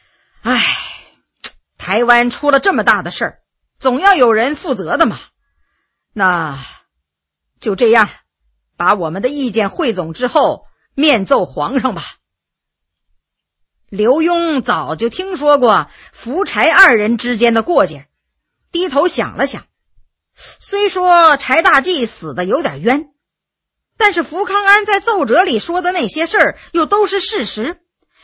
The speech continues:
实在没有理由说福康安公报私仇。就是这位黄十五阿哥与福康安又何尝没有纷争呢？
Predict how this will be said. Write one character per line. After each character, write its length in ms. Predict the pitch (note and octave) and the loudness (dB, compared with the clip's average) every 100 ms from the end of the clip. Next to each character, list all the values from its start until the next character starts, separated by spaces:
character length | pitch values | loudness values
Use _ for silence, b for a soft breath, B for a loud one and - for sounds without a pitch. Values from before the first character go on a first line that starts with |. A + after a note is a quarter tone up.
| b | b
实 300 | - E4+ A4 | -10 -2 0
在 240 | C5 C5 | 2 2
没 140 | F4 F4 | 2 2
有 140 | F4 | 0
理 160 | D#4+ A#3+ | 0 0
由 180 | A3+ C4+ | 2 4
说 320 | C#4+ C#4 C4+ | 4 4 4
福 220 | - C#4+ | 0 -4
康 200 | C4 D4+ | 2 4
安 260 | D4 D4 C#4+ | 6 4 2
公 180 | D4+ D4+ | 0 4
报 160 | C#4 | 2
私 180 | B3+ C#4 | 2 -4
仇。 340 | A3 A3 - _ _ _ _ _ _ - _ | -2 -4 -6 _ _ _ _ _ _ -20 _
就 240 | - F4 C4+ | -4 2 2
是 120 | D4 | 2
这 180 | D#4+ C#4 | 4 4
位 160 | B3+ | 2
黄 340 | G#3+ G#3 A#3+ F#4+ | -2 0 -2 -2
十 280 | - A3+ F#4+ | -4 -2 -4
五 180 | F#3+ B2+ | -4 -4
阿 240 | D4 E4 F3+ | -2 0 -2
哥 220 | D3 C#3+ _ _ b b | -8 -16 _ _ b b
与 200 | B3 C4 | -4 -4
福 260 | - D4 F4 | -4 -6 -2
康 240 | E4 F4 | 0 0
安 320 | E4+ F4 E4+ b b | 2 0 -2 b b
又 200 | A#4+ F4+ | 0 0
何 300 | - C#4 - | -2 0 2
尝 260 | - D#4 | 2 2
没 120 | E4+ E4+ | 2 0
有 120 | B3 | -2
纷 280 | - E4+ E4+ | -2 -4 -4
争 240 | E4+ F4+ | -4 -6
呢？ 140 | D4+ | -10